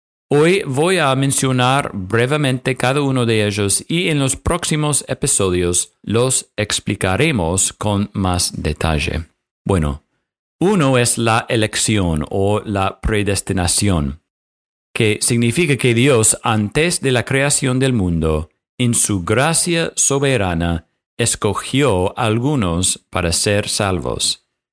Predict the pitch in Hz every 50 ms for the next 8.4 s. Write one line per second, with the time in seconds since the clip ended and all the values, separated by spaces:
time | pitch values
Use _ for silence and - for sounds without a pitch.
0 | _ _ _ _ _ _ _ - - 98 127 170 175 127 95 98 123 123 - -
1 | - _ - 117 - - 123 107 104 104 - 104 95 101 120 131 147 147 139 143
2 | 139 123 104 95 92 87 - - 90 87 87 87 92 _ _ _ _ _ _ -
3 | 92 - - 139 131 - - 92 73 64 - - - - _ _ _ _ _ _
4 | _ _ _ _ _ _ _ _ _ - 104 101 101 98 101 98 101 101 101 98
5 | 101 104 117 123 117 - - - _ 120 104 92 92 107 139 147 147 135 120 104
6 | 95 95 107 - - 107 101 101 104 101 - - - 104 92 - - - 151 147
7 | 131 98 85 85 92 95 - - - 127 165 165 - 175 170 147 113 90 76 67
8 | - - - 76 76 80 90